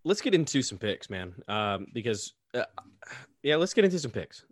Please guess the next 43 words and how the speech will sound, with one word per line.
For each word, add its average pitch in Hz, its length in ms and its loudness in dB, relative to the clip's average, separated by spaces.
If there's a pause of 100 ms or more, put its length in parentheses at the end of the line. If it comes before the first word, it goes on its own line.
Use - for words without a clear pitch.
(140)
Let's 139 320 2
talk 160 240 6
about 147 180 8
our 139 60 10
picks 143 240 4
last 120 260 4
week, 113 280 0 (360)
uh, 113 220 4
'cause 104 140 -2
that 117 280 2
kinda 131 220 4
goes 117 240 6
into 107 200 2
some 110 180 -2
of 104 60 -2
the 95 60 -8
bigger 98 200 0
storylines 98 580 0
that 92 100 -2
we 92 100 -6
saw. 98 340 0
The 104 160 0
only 160 180 6
other 127 140 6
storyline 110 600 2
that 92 160 -4 (300)
I 110 120 4
think 113 220 0
we 104 120 0
just 95 180 -8
need 110 100 0
to 95 80 0
mention 98 360 -2
is 87 140 -6
that 98 240 -2
we 120 140 2
no 123 360 6
longer 107 560 2 (300)
need 104 260 0
to 110 60 -4
bet 98 320 2
on 90 140 -8
Pittsburgh 85 520 -4